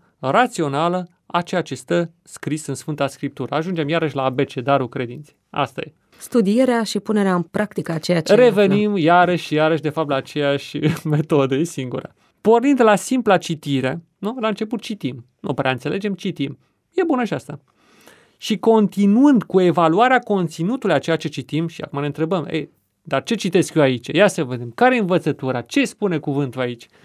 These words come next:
Speaker 1: Vedeți,
Speaker 2: Dar
Speaker 1: eu
Speaker 2: mai departe, cum este?
Speaker 1: Da,
Speaker 2: Unde
Speaker 1: mă,
Speaker 2: mă trimite?
Speaker 1: dar cum se leagă cu, cu altă problemă? Dar cum se leagă cu alt verset? Cum se înțelege? Vedeți? E o diferență între citirea pur și simplu și citirea în care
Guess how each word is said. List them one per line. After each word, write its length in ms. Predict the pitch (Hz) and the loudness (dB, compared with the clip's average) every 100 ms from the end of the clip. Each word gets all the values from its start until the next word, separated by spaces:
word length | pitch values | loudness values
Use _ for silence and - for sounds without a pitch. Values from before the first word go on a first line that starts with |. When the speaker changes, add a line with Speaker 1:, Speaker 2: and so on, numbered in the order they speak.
| _ - | _ -6
Speaker 1:
Vedeți, 200 | 151 190 | 0 2
Speaker 2:
Dar 60 | |
Speaker 1:
eu 60 | 202 | 2
Speaker 2:
mai 120 | 214 | 2
departe, 440 | 208 202 226 185 165 | 0 0 0 2 0
cum 240 | 240 233 | 2 2
este? 260 | 185 156 214 | 2 0 4
Speaker 1:
Da, 100 | 214 | 6
Speaker 2:
Unde 120 | 226 | 6
Speaker 1:
mă, 60 | |
Speaker 2:
mă 100 | 214 | 6
trimite? 400 | 202 175 170 160 | 4 4 4 2
Speaker 1:
dar 140 | 151 196 | 2 2
cum 140 | 277 | 2
se 120 | 233 | 2
leagă 240 | 233 220 185 | 4 4 2
cu, 260 | 175 156 - - 156 | 0 -4 -6 -10 -8
cu 100 | 165 | 2
altă 380 | 175 180 160 156 | 6 6 4 0
problemă? 520 | 156 143 139 139 127 | 2 0 2 0 0
Dar 140 | 139 | -2
cum 120 | 151 202 | -2 -4
se 120 | - | -2
leagă 140 | 208 | -4
cu 120 | 175 | 0
alt 160 | 240 254 | 0 0
verset? 380 | 208 190 - 143 | 0 -4 -4 -6
Cum 140 | 240 | -6
se 160 | 240 262 | -6 -6
înțelege? 480 | 208 208 170 147 143 | -6 -2 -2 -2 -4
Vedeți? 280 | 180 240 - _ - | -4 -6 -8 _ -10
E 60 | - | -2
o 40 | |
diferență 340 | 208 208 247 247 | 0 2 0 0
între 180 | 214 202 | 0 0
citirea 880 | - 175 208 196 180 165 151 143 - | -2 -4 0 4 6 4 2 -2 -2
pur 140 | 175 | -4
și 100 | 147 | -2
simplu 260 | 196 208 208 | -6 -6 -6
și 140 | 202 | -8
citirea 440 | - 190 208 208 | -10 -4 -2 0
în 80 | 202 | -2
care 400 | 190 202 202 208 | -2 -2 -2 -4